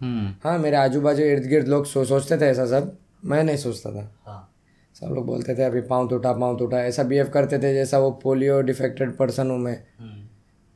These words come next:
Speaker 1: अभी
Speaker 2: ऐसा तो
Speaker 1: इसको
Speaker 2: कुछ नहीं था, एक, अ, एक्सीडेंट होना, थोड़ा स्कल क्रैक होना, पैर टूटना, हड्डी जॉइंट टूटना, it's just normal part of life। एक
Speaker 1: कभी कभार
Speaker 2: तो
Speaker 1: तो
Speaker 2: टॉयलेट
Speaker 1: हो
Speaker 2: में
Speaker 1: जाता
Speaker 2: गिर
Speaker 1: है।
Speaker 2: के भी टूटता है।
Speaker 1: हाँ।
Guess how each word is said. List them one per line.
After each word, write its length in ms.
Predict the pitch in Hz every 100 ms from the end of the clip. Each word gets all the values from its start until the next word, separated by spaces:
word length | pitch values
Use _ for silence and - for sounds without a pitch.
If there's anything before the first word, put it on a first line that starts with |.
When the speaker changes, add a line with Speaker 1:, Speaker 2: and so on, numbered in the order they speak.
| _ 117
Speaker 1:
अभी 120 | 117
Speaker 2:
ऐसा 200 | 135 139
तो 0 |
Speaker 1:
इसको 120 | 117
Speaker 2:
कुछ 100 | 110
नहीं 180 | 147 131
था, 240 | 131 135
एक, 240 | 135 127 131
अ, 720 | 131 131 120 - _ _ -
एक्सीडेंट 360 | - 147 151
होना, 460 | 143 143 143 135 127
थोड़ा 160 | 135 135
स्कल 300 | 131 139 131
क्रैक 300 | 135 131 127
होना, 380 | 127 123 120 120
पैर 320 | - 127 120
टूटना, 600 | 127 117 120 123 117 110 _ _ _ 127
हड्डी 280 | 127 135
जॉइंट 300 | 123 135 135
टूटना, 400 | 127 123 123 123
it's 220 | - 175 170
just 200 | 175 160
normal 360 | 165 160 160
part 200 | 143 143
of 100 | 139
life। 120 | 131
एक 340 | 131 123 131 - _ _ -
Speaker 1:
कभी 180 | 127 131
कभार 240 | 131 120
Speaker 2:
तो 60 | 151
Speaker 1:
तो 80 | 139
Speaker 2:
टॉयलेट 240 | 151 156
Speaker 1:
हो 60 | 156
Speaker 2:
में 60 |
Speaker 1:
जाता 80 | 160
Speaker 2:
गिर 100 | 147
Speaker 1:
है। 60 | 151
Speaker 2:
के 120 | 170
भी 100 | 165
टूटता 320 | 147 139 -
है। 120 | - -
Speaker 1:
हाँ। 600 | - 113 98 104 104